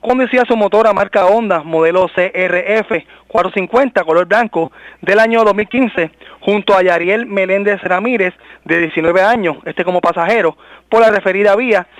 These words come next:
Él mismo perdió el control y dominio, impactando la valla de seguridad, cayendo ambos al pavimento. Hernández Peña, pues, fue transportado en ambulancia aérea, eh, hacia el, el Hospital Centro Médico de Río Piedra,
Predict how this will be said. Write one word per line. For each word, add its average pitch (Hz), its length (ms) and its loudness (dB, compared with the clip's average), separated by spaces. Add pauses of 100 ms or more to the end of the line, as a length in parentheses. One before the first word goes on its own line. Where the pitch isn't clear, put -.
(240)
Él 226 100 2
mismo 269 200 4
perdió 208 180 0
el 208 80 -2
control 226 400 0
y 226 40 0
dominio, 233 400 2
impactando 202 460 0
la 220 80 4
valla 196 220 2
de 196 60 -8
seguridad, 202 440 -2 (380)
cayendo 165 360 0
ambos 190 240 2
al 190 60 4
pavimento. 180 640 -2 (340)
Hernández 165 760 -2
Peña, 240 280 0
pues, 185 120 -2
fue 170 100 2
transportado 180 800 0
en 233 160 -2
ambulancia 196 540 0
aérea, 185 440 -2 (380)
eh, 160 260 0
hacia 170 320 -2
el, 165 200 -8 (140)
el 170 360 0
Hospital 175 680 -2 (100)
Centro 190 260 -2
Médico 202 220 -2
de 196 100 4
Río 196 140 2
Piedra, 214 400 0